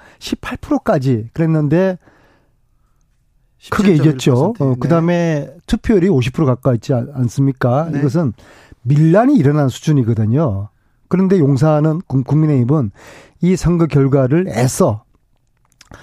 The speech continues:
Speaker 1: 축소 내지는 폄하하려고 하는 것이죠. 그러면은 이제 쇄신하지 않고
Speaker 2: 네, 그럼 어떻게 합니까?
Speaker 1: 변하지
Speaker 2: 김기현
Speaker 1: 않는 거죠.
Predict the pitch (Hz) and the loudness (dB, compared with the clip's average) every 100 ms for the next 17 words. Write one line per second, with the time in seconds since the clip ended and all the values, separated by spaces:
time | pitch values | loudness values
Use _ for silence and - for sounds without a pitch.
0 | - _ _ - - - 208 160 135 135 | -20 _ _ -12 -8 -2 0 2 0 -2
1 | - 233 220 185 147 120 123 123 135 110 | 0 2 2 2 2 2 0 0 0 -4
2 | - 123 110 196 196 196 156 - 170 175 | -6 -6 -2 0 0 0 -2 -2 0 2
3 | 135 139 123 107 123 113 170 160 - 190 | 2 2 0 -2 -2 0 0 -2 -4 -4
4 | 170 160 - 113 107 160 165 208 180 254 | -2 -4 -4 -6 -2 2 4 4 4 4
5 | 233 226 | 4 2